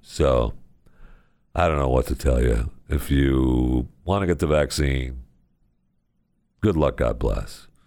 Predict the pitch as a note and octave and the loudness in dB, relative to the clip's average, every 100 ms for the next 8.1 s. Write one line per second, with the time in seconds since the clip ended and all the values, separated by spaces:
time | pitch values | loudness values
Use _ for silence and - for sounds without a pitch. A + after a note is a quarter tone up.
0 | _ _ _ _ - D#2 F2+ A#2 G#2+ G2 | _ _ _ _ -6 0 2 2 2 2
1 | E2+ D#2 D2 D2+ C#2 - D#2+ C2 - C#2+ | 2 2 2 0 -2 -2 -2 -2 -2 0
2 | C2+ B1 - _ _ _ - _ - - | 0 -4 -12 _ _ _ -20 _ -10 -4
3 | G2+ E2+ D2 C2 A#1+ A1+ C#2+ G2+ G#2+ - | 0 2 2 2 2 2 2 2 0 -4
4 | - - B1+ A1+ G#1+ - - - - G2 | -12 -4 0 0 -2 -8 -18 -20 -10 -4
5 | A2+ F#2 E2+ D2 A#1 - - _ _ _ | -2 0 2 2 0 -8 -20 _ _ _
6 | _ _ - F#2 - E3+ D#3+ E2 C2 B1+ | _ _ -2 0 0 0 2 0 -4 -6
7 | C#2+ - G2+ G#2 A2 F#2 C#2+ C2 C2 C2 | -8 0 2 2 2 4 2 2 2 2
8 | - | -2